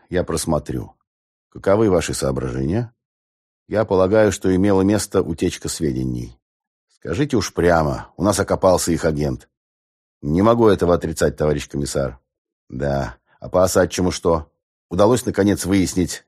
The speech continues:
где он там прячется? Здесь кое-какие проблески есть.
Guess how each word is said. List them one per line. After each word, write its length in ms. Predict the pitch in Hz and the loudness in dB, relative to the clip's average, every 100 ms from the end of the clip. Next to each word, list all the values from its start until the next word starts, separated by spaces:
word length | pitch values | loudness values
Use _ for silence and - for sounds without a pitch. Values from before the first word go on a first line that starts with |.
| - | -10
где 240 | 71 92 | -2 0
он 120 | 85 | 2
там 160 | 80 80 | 0 -2
прячется? 600 | 87 82 78 - 80 71 _ _ _ _ _ _ _ | 0 0 -2 -8 -8 -10 _ _ _ _ _ _ _
Здесь 300 | - 95 180 | -6 0 2
кое-какие 480 | - 123 104 95 120 | 2 2 2 0 -2
проблески 520 | - 107 95 87 - | 2 2 2 -2 -2
есть. 460 | 87 87 78 - | 0 0 0 -6